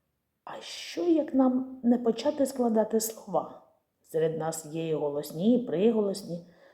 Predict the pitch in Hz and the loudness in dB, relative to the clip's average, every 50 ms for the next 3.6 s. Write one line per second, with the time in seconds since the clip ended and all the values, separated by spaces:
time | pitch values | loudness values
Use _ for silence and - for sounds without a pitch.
0 | _ _ - - - - - 190 185 180 170 175 175 175 175 175 175 175 - - | _ _ -14 -14 -12 -8 -2 0 2 2 2 2 0 2 2 0 0 -2 -4 -6
1 | 165 170 165 170 180 208 277 311 - 285 240 208 190 190 185 - 202 190 - 214 | -6 -6 -4 -2 0 2 2 2 4 4 4 4 4 0 0 -2 -4 -2 -2 -4
2 | 196 202 262 294 320 - - 254 240 226 220 - - 214 202 - - - 202 220 | 0 2 0 0 0 -4 -4 -2 -2 -2 -2 -2 -2 -4 -4 -4 -6 -4 -4 -4
3 | 220 220 - 208 196 185 151 135 - - 120 135 | -4 -4 -6 -4 -2 -2 -2 -2 -6 -8 -10 -10